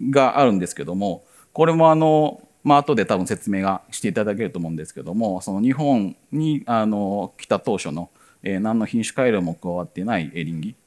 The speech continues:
だったりとか、えーと、すごく衝撃の連続でした。で、あの、まあ、高橋さんが運営されてたんですけども、その時そのレストランを。まあ、その時高橋さんが、まあ、あの、コースの途中だったんですけども、こう、ざるをこう、わーって持ってきて、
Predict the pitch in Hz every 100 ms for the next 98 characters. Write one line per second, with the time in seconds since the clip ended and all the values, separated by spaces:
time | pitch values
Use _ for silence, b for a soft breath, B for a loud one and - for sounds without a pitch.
0 | _ _ _ - 87 76 71 - 71 -
1 | _ _ b _ 92 87 82 - 120 143
2 | 139 98 85 - _ _ - 131 - 143
3 | 139 135 123 120 113 110 - - _ _
4 | _ _ b b b - 151 151 147 147
5 | 151 151 151 151 b b b _ _ _
6 | _ _ - - - 156 170 170 170 160
7 | 120 101 107 110 101 104 101 78 - -
8 | 80 127 95 82 76 - 82 78 - 80
9 | 67 67 - 135 160 151 165 127 120 131
10 | 127 - 92 95 98 113 - b b -
11 | - 127 123 156 185 151 110 143 139 147
12 | 147 147 - 101 82 - 80 82 101 95
13 | 87 117 135 98 135 127 139 131 104 78
14 | - 78 76 87 82 - 98 117 - 87
15 | - 58 -